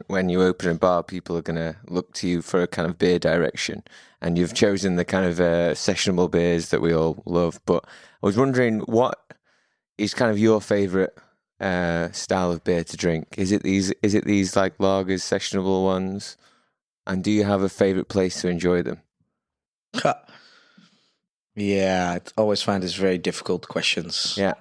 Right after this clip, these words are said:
Speaker 2: I think there are, um, yeah, I don't know. Um, I don't have a favorite style. Definitely never had. There are moments I like some stuff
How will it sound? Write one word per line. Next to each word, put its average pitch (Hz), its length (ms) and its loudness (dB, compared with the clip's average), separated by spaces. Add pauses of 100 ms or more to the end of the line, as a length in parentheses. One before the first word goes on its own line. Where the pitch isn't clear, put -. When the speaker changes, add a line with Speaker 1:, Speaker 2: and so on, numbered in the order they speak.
Speaker 2:
I 95 80 -16
think 87 220 -12
there 85 240 -2
are, 85 640 -2
um, 87 140 -8 (1600)
yeah, 87 360 -4 (580)
I 104 80 2
don't 113 180 2
know. 104 320 -2 (260)
Um, 101 840 -2 (640)
I 95 360 -4
don't 90 260 -4
have 82 120 -8
a 85 40 -8
favorite 85 360 -2
style. 123 440 0 (380)
Definitely 98 460 -6
never 90 340 -4
had. 104 400 -2 (460)
There 92 160 -6
are 90 520 -8 (200)
moments 95 680 0
I 90 100 2
like 98 340 -2 (280)
some 101 360 -4
stuff - 300 -2